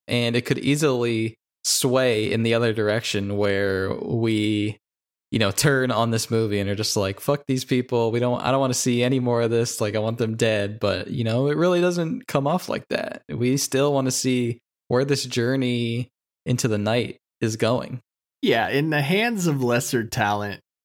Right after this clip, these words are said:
Speaker 2: this could have really fallen apart.
Speaker 1: Yeah, absolutely.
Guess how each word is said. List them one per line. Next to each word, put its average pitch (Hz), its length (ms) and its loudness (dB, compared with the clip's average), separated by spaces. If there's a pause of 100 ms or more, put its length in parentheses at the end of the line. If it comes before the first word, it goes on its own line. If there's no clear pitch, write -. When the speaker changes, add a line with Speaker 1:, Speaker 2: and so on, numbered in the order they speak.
(460)
Speaker 2:
this 131 260 0
could 135 200 0
have 113 140 -4
really 104 280 0
fallen 98 380 -4
apart. - 500 -6 (840)
Speaker 1:
Yeah, 110 300 -4 (260)
absolutely. 107 680 -6